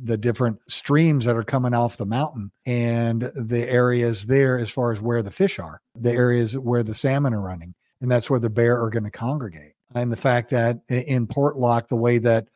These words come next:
all of the melt off, all the breakup and all of the, the debris that comes down and is kind of flattened out right there, there's a very good place to go and walk around and do things, as opposed to just some mountains going straight into the ground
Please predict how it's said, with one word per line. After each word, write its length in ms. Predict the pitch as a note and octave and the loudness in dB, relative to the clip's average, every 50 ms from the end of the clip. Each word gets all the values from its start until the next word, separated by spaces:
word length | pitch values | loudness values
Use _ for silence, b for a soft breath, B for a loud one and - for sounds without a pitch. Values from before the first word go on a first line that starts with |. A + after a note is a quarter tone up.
| _ _ | _ _
all 380 | - B2+ C3 B2+ B2+ C3 B2+ | 4 6 6 6 6 4 2
of 140 | B2 B2 A2 A#2 | 0 -2 -2 0
the 80 | A#2 | -2
melt 400 | A2+ A#2 B2 B2 C#3 D3 C3+ - | 0 2 2 2 2 0 -2 -2
off, 560 | B2 G#2 F#2+ F2+ F#2 - - - - - - _ - | -4 -4 -2 -6 -10 -12 -14 -18 -20 -20 -20 _ -6
all 180 | B2+ A#2+ A#2+ | -4 -4 -2
the 100 | A#2 A#2 | -2 -4
breakup 640 | G#2 F#2+ A#2 A#2+ B2+ C3+ B2+ - A#2+ A#2 A2+ - - | -4 0 0 2 2 0 0 -2 -2 -2 -2 -2 -4
and 100 | A#2 A2+ | -2 0
all 240 | A2+ A#2+ B2 B2 | 0 0 0 0
of 100 | B2 A2+ | 0 -2
the, 200 | G#2+ A2+ G#2+ G#2 - _ | -2 -4 -4 -4 -8 _
the 180 | C3 A#2 B2 A#2 | -8 -6 -6 -4
debris 480 | G#2+ A#2+ G#2 A#2 A#2+ B2 C3 C3+ C3+ B2 | -4 -6 -6 -2 0 2 2 2 2 2
that 220 | A#2+ A2+ A#2+ - | 0 -2 -4 -4
comes 300 | - C#3 C3 A#2+ A2+ G2 | -6 -4 -2 -4 -4 -2
down 300 | - B2 A#2+ B2 B2 A#2+ | -2 0 0 2 0 0
and 60 | A2+ | -2
is 100 | G#2+ - | -4 -4
kind 180 | - B2+ A#2 G2+ | -4 -4 -4 -4
of 80 | F2+ | -6
flattened 540 | - - - C3 A#2+ A#2 A#2+ A#2+ A#2+ A2+ A2 | -12 -10 -6 -4 -2 -2 -2 -4 -4 -4 -2
out 260 | A2+ A#2 C3 C#3+ C3+ | 0 0 0 0 -2
right 200 | B2 G#2+ G#2+ G#2+ | -4 -4 -4 -2
there, 200 | - A#2 A2+ A2+ | -2 0 0 0
there's 240 | A2 A#2 A2+ G#2 G#2 | 0 -2 -4 -4 -4
a 100 | G#2+ G#2 - _ _ _ _ _ _ C3 | -8 -8 -8 _ _ _ _ _ _ 4
very 240 | C3+ C3 B2+ B2 A#2 | 4 6 6 4 0
good 440 | G#2 G2+ G2+ B2+ B2+ B2+ A#2+ G#2+ | -2 -4 -2 0 0 0 0 -4
place 440 | - - - A#2+ A2+ A2+ A2 G#2+ - | -10 -8 -6 -4 -2 -2 -2 -4 -6
to 100 | - A#2+ | -10 -10
go 260 | G#2 G#2+ A2+ A2+ A2+ | -8 -6 -4 -4 -4
and 120 | A2+ G#2 F2 | -4 -6 -8
walk 340 | F#2 F#2+ G2+ G#2 A#2 - - | -10 -8 -6 -6 -6 -6 -8
around 420 | A2 G2+ G2 G2 G2+ G2 G#2+ G#2+ | -12 -10 -10 -10 -8 -8 -8 -8
and 140 | G2+ G2+ G2 | -8 -8 -2
do 160 | B2 D#3 D3+ | 0 0 0
things, 480 | - - E2+ E2 D#2 D#2+ E2+ - - _ _ _ _ _ - | 0 -4 -14 -18 -18 -20 -20 -20 -20 _ _ _ _ _ 0
as 180 | B2+ A#2+ G#2 | 0 0 0
opposed 320 | A#2+ G#2+ - C3 B2 A#2 - | 0 2 4 4 4 4 0
to 80 | A#2+ | -4
just 200 | G#2+ A2+ A2+ - | -4 -4 -4 -4
some 100 | - A#2 | -2 -2
mountains 320 | A#2 A2 A2 A#2 A#2 G#2 - | -2 -2 -2 -4 -6 -6 -6
going 160 | A2+ G#2 G2+ | -6 -6 -6
straight 320 | - - - A2 G#2 G2 | -8 -6 -4 -4 -4 -4
into 180 | G2+ G2 - G2 | -4 -6 -6 -10
the 100 | F2 F2+ | -16 -12
ground 300 | - G2 G#2+ G2+ E2 D2 | -10 -8 -8 -8 -8 -10